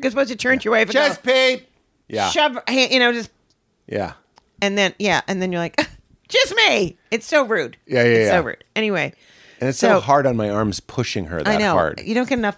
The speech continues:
Speaker 1: propulsion.
Speaker 2: It's hard to get a good
Speaker 1: Yeah.
Speaker 2: heave when she's that close to me. But I, what my trick is, I bend
Speaker 1: You
Speaker 2: my
Speaker 1: run.
Speaker 2: knees and I get low on her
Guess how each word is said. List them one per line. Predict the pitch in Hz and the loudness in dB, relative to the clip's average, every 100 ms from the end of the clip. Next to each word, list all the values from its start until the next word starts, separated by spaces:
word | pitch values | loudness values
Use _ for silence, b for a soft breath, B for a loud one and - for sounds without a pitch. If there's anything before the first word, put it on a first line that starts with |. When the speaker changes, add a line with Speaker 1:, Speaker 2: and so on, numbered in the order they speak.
| _ | _
Speaker 1:
propulsion. | - - 226 240 165 | -18 -2 0 0 -2
Speaker 2:
It's | 135 | 0
hard | 160 156 | 0 0
to | |
get | 127 127 117 | 0 2 2
a | |
good | 92 98 113 98 85 _ | 2 2 2 0 -10 _
Speaker 1:
Yeah. | 190 156 87 | -2 -2 -2
Speaker 2:
heave | - 135 151 123 95 80 76 - b b b | -6 0 2 4 2 -2 -12 -18 b b b
when | 120 110 | -4 -2
she's | - 113 | 0 0
that | 104 110 - | 2 0 0
close | 110 113 - | 0 0 -2
to | 92 | -10
me. | 78 - - b b | -12 -16 -20 b b
But | - 120 | -2 0
I, | |
what | 127 135 | 2 0
my | 123 127 | 2 0
trick | - 151 147 | 0 -2 0
is, | 107 | 0
I | 113 | 0
bend | 104 113 | 0 -2
Speaker 1:
You | 104 | 0
Speaker 2:
my | 95 | 0
Speaker 1:
run. | 185 113 | 0 0
Speaker 2:
knees | 104 82 - B B | 0 -4 -10 B B
and | 110 | 0
I | |
get | 110 95 | 0 0
low | 101 104 120 131 127 | -2 0 2 2 2
on | 110 85 | 0 -2
her | 85 82 | -6 -8